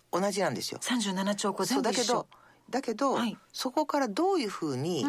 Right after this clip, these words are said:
Speaker 2: ん。
Speaker 1: そのタンパクが作られて、
Speaker 2: うん。
Speaker 1: そのタンパクがどこにどうなっていくかっていうのは、
Speaker 2: うん、うん、うん。
Speaker 1: またそれぞれの指令があって。
Speaker 2: あ、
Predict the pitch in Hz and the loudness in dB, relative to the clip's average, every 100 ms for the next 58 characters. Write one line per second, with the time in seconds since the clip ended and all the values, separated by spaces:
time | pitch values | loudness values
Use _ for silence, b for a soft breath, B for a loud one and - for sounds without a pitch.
0 | 247 - 139 131 185 180 139 131 117 113 | -2 -2 -4 -2 0 0 -2 -2 -4 -4
1 | - 160 151 139 117 - 147 185 240 254 | -4 0 0 0 -2 0 2 2 0 -2
2 | 233 151 143 139 131 135 233 240 180 127 | -2 -2 -4 -2 -2 0 0 0 -2 0
3 | 196 269 190 185 - 139 127 135 131 185 | 2 2 2 0 -2 -4 -2 -2 0 0
4 | 294 330 - - 240 269 233 233 214 196 | 2 0 0 0 0 2 0 2 0 2
5 | 175 147 175 - 131 123 113 107 104 - | 2 2 0 0 0 2 2 2 2 -4